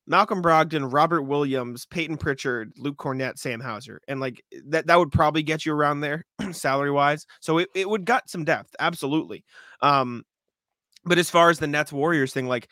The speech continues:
the Nets, and again, to give them the respect, they went on a run and people got hurt. And they, like, they could have won that one year where K D's foot was on the line, Kyrie got hurt. Like, there's all these, uh, factors. But at the end of the day, <clears throat> the Nets super team didn't work.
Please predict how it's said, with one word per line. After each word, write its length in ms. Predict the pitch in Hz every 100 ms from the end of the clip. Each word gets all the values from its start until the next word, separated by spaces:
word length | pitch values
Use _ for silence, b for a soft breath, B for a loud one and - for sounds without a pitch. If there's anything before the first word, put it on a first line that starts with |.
| b b b
the 80 | 151
Nets, 520 | 185 214 - - - _
and 140 | 156 160
again, 240 | 143 127
to 100 | 143
give 140 | 139 131
them 140 | 131
the 80 | 127
respect, 360 | 127 131 120
they 120 | 147 147
went 180 | 165
on 80 | 165
a 60 | 160
run 300 | 117 110 120
and 340 | 131 120 113 - -
people 240 | 156 143
got 160 | 135 120
hurt. 240 | 104 104
And 120 | 127
they, 100 | 123
like, 180 | 135 147
they 100 | 160
could 160 | - 220
have 140 | 170
won 180 | 151 151
that 160 | 143 135
one 220 | 139 135
year 260 | 123 120
where 220 | 120 120 117 110
K 180 | - 110
D's 180 | 123 -
foot 160 | -
was 100 | 160
on 100 | 160
the 80 | 151
line, 340 | 147 143 147 143
Kyrie 240 | 135 143
got 120 | 135
hurt. 140 | 143 160
Like, 140 | 165 -
there's 220 | 220 214
all 100 | 226
these, 140 | 202
uh, 120 | 170 160 -
factors. 260 | 127 123 -
But 120 | 160
at 60 | 208
the 100 | 220
end 100 | 214
of 40 |
the 80 | 160
day, 220 | 143 120 _ _
<clears throat> 160 | _
the 240 | 208 180 165
Nets 180 | 190 -
super 180 | 180
team 200 | 180 160
didn't 200 | 156 165
work. 200 | 131 107